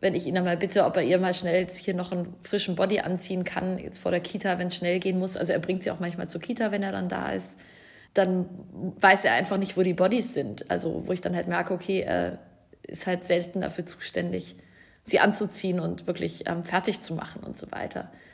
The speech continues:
Oder wickeln und so Sachen, das mache halt alles ich. Und, ähm, wir verbringen auch die Nächte nicht in einem Bett. Also sein Schlaf ist ihm halt auch recht heilig.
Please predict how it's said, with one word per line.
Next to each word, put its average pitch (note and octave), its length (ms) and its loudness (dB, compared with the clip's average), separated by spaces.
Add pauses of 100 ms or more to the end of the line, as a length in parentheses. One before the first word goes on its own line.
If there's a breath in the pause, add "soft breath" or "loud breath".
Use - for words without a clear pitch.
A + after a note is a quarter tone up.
(640 loud breath)
Oder E3+ 360 4
wickeln F#3 380 6
und F3 120 0
so E3 100 0
Sachen, E3+ 300 -4
das E3+ 160 -4
mache E3+ 180 -6
halt E3+ 180 -4
alles - 280 -4
ich. - 400 -4
Und, F3+ 300 -8
ähm, F3 480 -4
wir F#3+ 120 -2
verbringen F#3+ 380 2
auch - 120 -4
die F3+ 140 0
Nächte G#3 480 0 (640 loud breath)
nicht A3 160 4
in G#3 80 4
einem F#3+ 320 4
Bett. F#3+ 360 -2
Also E3+ 340 -4 (380)
sein F3 180 -2
Schlaf E3+ 300 2
ist - 140 -4
ihm G3+ 160 -2
halt - 160 -4
auch - 220 -2
recht G3 240 -4
heilig. F#3+ 460 0